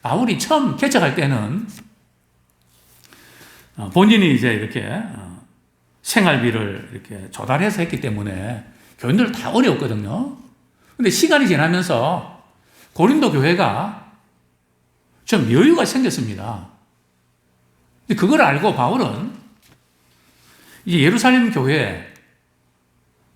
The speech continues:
기근이 났다는 소식을 듣고 마게도니아 교회, 또 우리 고린도 교회에서 뭘 합니까? 그들 지원하는 선교 헌금을 모금을 합니다.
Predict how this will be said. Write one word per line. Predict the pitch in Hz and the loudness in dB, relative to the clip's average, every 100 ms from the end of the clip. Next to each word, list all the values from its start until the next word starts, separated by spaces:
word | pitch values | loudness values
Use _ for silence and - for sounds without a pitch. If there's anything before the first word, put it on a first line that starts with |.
| _ _ _ | _ _ _
기근이 | - 285 320 254 | 0 4 4 2
났다는 | - 156 139 | 0 -2 -2
소식을 | 220 165 123 | -2 -2 -2
듣고 | 131 120 101 180 226 - _ _ _ _ _ _ _ _ | -4 -4 -6 -6 -10 -18 _ _ _ _ _ _ _ _
마게도니아 | 120 127 156 233 247 226 180 | 0 2 4 4 4 4 2
교회, | 123 139 143 123 | 2 2 2 0
또 | 160 127 | -2 0
우리 | 127 120 | -2 -2
고린도 | 135 214 151 | 0 2 2
교회에서 | 113 131 120 143 113 110 160 170 - _ _ _ _ | 0 -2 -4 -4 -6 -6 -6 -8 -18 _ _ _ _
뭘 | 139 180 254 | 2 4 6
합니까? | 190 143 123 107 226 - - _ _ _ _ _ _ _ - | 4 2 0 -2 -4 -8 -20 _ _ _ _ _ _ _ -2
그들 | 269 269 196 | 0 2 2
지원하는 | - 262 302 220 156 120 156 240 - - _ _ - | 2 2 4 4 2 0 -2 -4 -8 -18 _ _ -10
선교 | - 320 320 294 | -6 -2 0 0
헌금을 | 180 151 226 311 277 | 0 2 2 2 0
모금을 | 107 113 214 139 | 0 0 0 0
합니다. | 101 104 92 87 | -2 -4 -6 -10